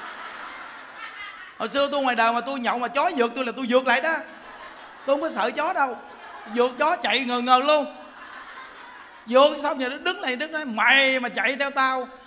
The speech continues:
tao bắt mày, tao mần thịt ăn luôn cho mày biết." Chó nó giãnh đuôi ra nó chạy. Quý vị biết thường con chó mà nó vượt mình là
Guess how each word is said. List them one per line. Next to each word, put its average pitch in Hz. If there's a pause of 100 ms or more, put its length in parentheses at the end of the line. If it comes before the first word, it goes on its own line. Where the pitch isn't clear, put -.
(140)
tao 262
bắt 392
mày, 220
tao 247
mần 180
thịt -
ăn 233
luôn 240
cho 220
mày 170
biết." 214 (2000)
Chó 277
nó 277 (300)
giãnh 233
đuôi 254
ra 226
nó 247
chạy. 151 (1400)
Quý 220
vị 202
biết 262
thường 202
con 233
chó 254
mà 220
nó 220
vượt 190
mình 180
là 165